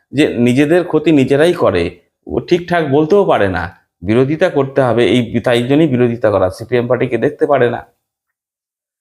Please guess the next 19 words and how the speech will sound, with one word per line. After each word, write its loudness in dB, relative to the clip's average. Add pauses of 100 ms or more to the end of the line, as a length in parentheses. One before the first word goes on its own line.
(160)
কিন্তু 4
সিপিএম 2
পার্টি 0
যে 0
মানুষের 0 (360)
মনের 2
মধ্যে 2 (100)
জায়গা 0
করে 2
নিয়েছে 2
সেটা -2
এরা 2 (200)
বুঝতে -2
পারছে -2
না। -10 (880)
আমি 2 (160)
যান -2
বাসে, -2
ট্রামে, 0